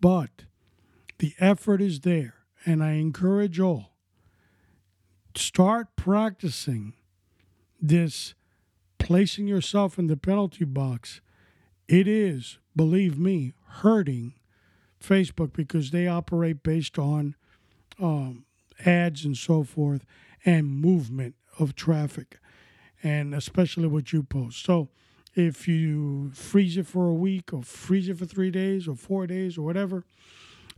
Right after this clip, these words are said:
it, uh, it adds up, folks, and it sends these l-, liberal nuts down there in Bombay, India, that are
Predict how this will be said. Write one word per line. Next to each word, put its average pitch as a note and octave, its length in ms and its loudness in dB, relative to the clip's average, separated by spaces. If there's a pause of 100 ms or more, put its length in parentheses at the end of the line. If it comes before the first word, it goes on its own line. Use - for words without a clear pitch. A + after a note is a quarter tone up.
it, F3 320 2 (100)
uh, E3 440 0 (280)
it D#3+ 240 -2
adds G3 340 0
up, A3 180 0
folks, - 520 -4 (500)
and D3 200 0
it C3+ 160 -6
sends F3+ 480 0
these E3 340 0
l-, D#3 80 -4 (220)
liberal E3+ 800 0
nuts D#3 600 -2
down E3 360 -2
there E3 380 0 (600)
in D3+ 240 2
Bombay, E3+ 720 0
India, E3 320 0
that C#3+ 200 -4
are C3+ 320 -4